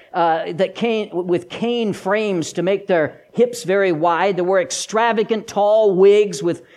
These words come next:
uh, flowers or feathers inserted into their hair. Most of them carried elegant fans. In fact, if you look at old pictures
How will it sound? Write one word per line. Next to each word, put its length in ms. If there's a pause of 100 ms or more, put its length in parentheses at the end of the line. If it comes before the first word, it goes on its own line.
(120)
uh, 280
flowers 680
or 80
feathers 560
inserted 640
into 320
their 160
hair. 480 (840)
Most 400
of 80
them 200
carried 560
elegant 460
fans. 380
In 100
fact, 280
if 120
you 120
look 220
at 140
old 340
pictures 640